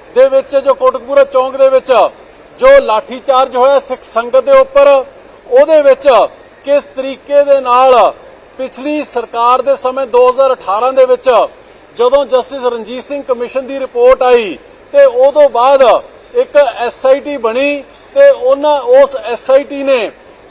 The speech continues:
ਚਾਰ ਚਲਾਨ ਨੇ ਜਿਹੜੇ ਉਹ ਕਾਂਗਰਸ ਪਾਰਟੀ ਦੀ ਸਰਕਾਰ ਵੇਲੇ ਪੇਸ਼ ਕੀਤੇ, ਦੋ ਹਜ਼ਾਰ ਉੱਨੀ ਤੋਂ ਲੈ ਕੇ ਦੋ ਹਜ਼ਾਰ ਇੱਕੀ ਤੱਕ, ਤੇ ਉਹਨਾਂ ਚਾਰੇ ਚਲਾਨਾਂ ਦੇ ਵਿੱਚ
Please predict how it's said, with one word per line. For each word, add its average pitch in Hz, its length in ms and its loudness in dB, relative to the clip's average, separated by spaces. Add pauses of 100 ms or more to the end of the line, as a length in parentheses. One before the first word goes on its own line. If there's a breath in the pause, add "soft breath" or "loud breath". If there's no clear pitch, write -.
(120)
ਚਾਰ 254 360 0
ਚਲਾਨ 269 420 -2
ਨੇ 262 160 -6
ਜਿਹੜੇ 240 420 2 (420 loud breath)
ਉਹ 277 140 2
ਕਾਂਗਰਸ 262 600 -2
ਪਾਰਟੀ 233 360 -4
ਦੀ 285 140 -8
ਸਰਕਾਰ 254 500 -2
ਵੇਲੇ 277 200 2
ਪੇਸ਼ 240 360 -2
ਕੀਤੇ, 262 280 -8
ਦੋ 240 220 0
ਹਜ਼ਾਰ 269 180 2
ਉੱਨੀ 247 400 -8
ਤੋਂ 269 140 0
ਲੈ 262 160 -2
ਕੇ 277 120 -6
ਦੋ 240 200 0
ਹਜ਼ਾਰ 277 200 0
ਇੱਕੀ 269 440 -10
ਤੱਕ, 202 440 0 (480 loud breath)
ਤੇ 294 120 2
ਉਹਨਾਂ 302 320 0 (160)
ਚਾਰੇ 277 380 0
ਚਲਾਨਾਂ 294 440 -2
ਦੇ 294 140 4
ਵਿੱਚ 277 260 2